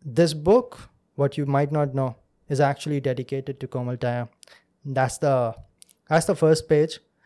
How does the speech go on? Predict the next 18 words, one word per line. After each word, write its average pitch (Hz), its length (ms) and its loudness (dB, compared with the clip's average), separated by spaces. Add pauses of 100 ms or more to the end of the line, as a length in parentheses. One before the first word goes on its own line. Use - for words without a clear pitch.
(280)
And 160 300 2
I 208 80 6
would 214 180 4
not 233 220 8
have 190 200 6
written 170 280 2
this 147 160 6
book 135 400 -2
if, 151 340 -2
uh, 127 320 2 (420)
she - 240 0
did 160 220 0
not 147 340 2
encourage 151 540 0
me 143 120 -2
every 127 200 -4
time. 123 300 -8
Like, 160 280 -2